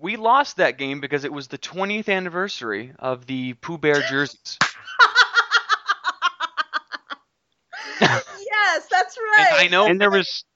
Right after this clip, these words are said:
Speaker 3: and there was no, there was no throwback Pooh Bear. What the
Speaker 1: Yeah.
Speaker 3: fuck was that?
Speaker 1: I, I know.
Speaker 3: Yeah, at, you know, a time when everyone's doing throwback to their bad nineties jerseys.
Speaker 1: Yeah.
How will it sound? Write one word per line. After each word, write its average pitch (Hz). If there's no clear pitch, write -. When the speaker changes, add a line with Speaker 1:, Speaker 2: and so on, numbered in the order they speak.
Speaker 3:
and 180
there 214
was 208
no, 220
there 214
was 185
no 226
throwback 214
Pooh 190
Bear. 147
What 147
the 175
Speaker 1:
Yeah. 143
Speaker 3:
fuck 123
was 165
that? 127
Speaker 1:
I, 170
I 160
know. 180
Speaker 3:
Yeah, 220
at, 254
you 247
know, 262
a 233
time 262
when 254
everyone's 233
doing 208
throwback 202
to 175
their 160
bad 151
nineties 147
jerseys. 147
Speaker 1:
Yeah. 131